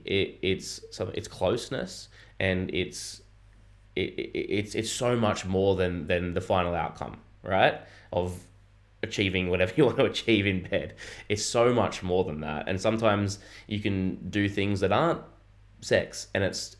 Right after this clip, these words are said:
intimacy and it's closeness. So, uh, if I can understand that this fella's probably feeling, it's not really the lack of sex, because you can go and achieve the same outcome by yourself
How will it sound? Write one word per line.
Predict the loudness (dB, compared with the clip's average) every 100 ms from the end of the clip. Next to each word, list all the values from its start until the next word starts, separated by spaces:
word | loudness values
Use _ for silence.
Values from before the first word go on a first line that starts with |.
| -4
intimacy | -2 0 -2 -2 -2 -2
and | -2
it's | -4 -8
closeness. | 0 2 2 -4 -2
So, | 2 2 2 -12 -2
uh, | -2 -2 -10 -14 -20 -20 -20 -20 -20 -12
if | -12 -10 -14 -4 4
I | 4 4
can | 2
understand | 4 4 2 4 4 2
that | 0 0
this | -2
fella's | 2 4 4 2
probably | -4 -4 -2 -4
feeling, | -4 -4 0 2 2 0 -2 -6 -20 -20 -20 -20 -16 -6
it's | 0
not | 2
really | 4 4
the | 6
lack | 6 4 2
of | -2 -4
sex, | -2 0 0
because | -4 -4 -4 -4
you |
can | -2 -2 2
go | 2 2
and | 2
achieve | 0 -2 -2 -4
the | -6
same | -2 0 2
outcome | 0 -2 -4 0
by | 2 2
yourself | 2 0 0 0 -6 -14